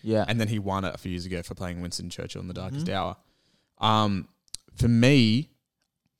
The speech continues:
Speaker 2: I would love to see Riz Ahmed win.
Speaker 1: Yeah.
Speaker 2: 'Cause I loved Sound of Metal. That was a really
Speaker 1: Yeah.
Speaker 2: good movie. Um, definitely my f-, one of, probably one of my fav-,
Speaker 1: Mm.
Speaker 2: top, top favorite movies of the last year.
Speaker 1: But it seemed like that was a very emotionally taxing role, wasn't it?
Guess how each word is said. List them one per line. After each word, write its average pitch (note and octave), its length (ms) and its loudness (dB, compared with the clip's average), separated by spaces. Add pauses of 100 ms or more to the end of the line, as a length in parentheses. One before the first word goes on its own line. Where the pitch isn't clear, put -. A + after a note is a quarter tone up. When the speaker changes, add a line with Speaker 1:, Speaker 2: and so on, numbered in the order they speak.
(140)
Speaker 2:
I G#2 120 2
would A#2 200 2
love G2+ 260 2
to A2+ 100 -2
see G2 520 0 (560)
Riz G#2 220 0
Ahmed F#2 360 2
win. B2 240 4 (220)
Speaker 1:
Yeah. A#2+ 240 0 (180)
Speaker 2:
'Cause A2+ 120 0
I G#2 80 6
loved F#2+ 500 0
Sound G2+ 280 2
of F#2 60 -4
Metal. F2 180 0
That C#2+ 120 -2
was G2+ 120 -4
a G2 100 -2
really F#2 280 -2
Speaker 1:
Yeah. A2 100 -2
Speaker 2:
good G2 100 -2
movie. F2+ 420 -4 (460)
Um, F#2 260 -2
definitely C3+ 300 6
my A2 160 6
f-, - 220 -6
one G#2+ 160 0
of, - 200 -2
probably C#3+ 200 6
one A#2+ 140 6
of A#2 60 4
my A2 80 6
fav-, G#2 200 2
Speaker 1:
Mm. G#2 80 -6
Speaker 2:
top, - 360 0
top - 180 -4
favorite G2 200 -4
movies F#2 200 -4
of E2+ 100 -6
the D2+ 60 -10
last F2+ 240 -8
year. F#2+ 220 -4
Speaker 1:
But C3+ 140 2
it D#3 140 6
seemed E3 220 6
like E3+ 180 6
that C#3 120 4
was D3+ 140 6
a D3+ 40 -4
very D#3+ 200 6
emotionally G#2+ 520 2
taxing G#2 420 -2
role, G2+ 260 -2
wasn't G#2 220 -4
it? - 100 -10